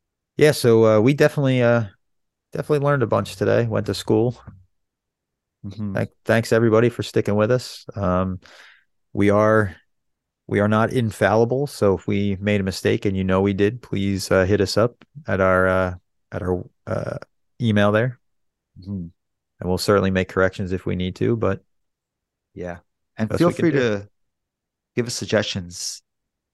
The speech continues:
Speaker 2: on what
Speaker 1: Absolutely.
Speaker 2: you guys think we should be talking about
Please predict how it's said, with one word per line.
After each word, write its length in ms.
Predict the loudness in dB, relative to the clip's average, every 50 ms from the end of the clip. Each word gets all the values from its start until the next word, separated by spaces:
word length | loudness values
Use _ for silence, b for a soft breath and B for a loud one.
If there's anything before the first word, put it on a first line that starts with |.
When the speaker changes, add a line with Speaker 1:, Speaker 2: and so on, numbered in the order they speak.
| _ _ _ _ _ _ _ _ _ _ _ _ -12
Speaker 2:
on 120 | -8 -4
what 100 | -4 -2
Speaker 1:
Absolutely. 240 | -2 0 0 0 0
Speaker 2:
you 60 | 0
guys 140 | -2 -4 -6 _ _ _ _ _ _ _ _ -6
think 160 | -6 -4 -6
we 60 | -8
should 160 | -10 -10 -8 -8
be 80 | -8 -6
talking 320 | -4 -4 -4 -4 -6 -6
about 320 | -6 -6 -6 -6 -8 -10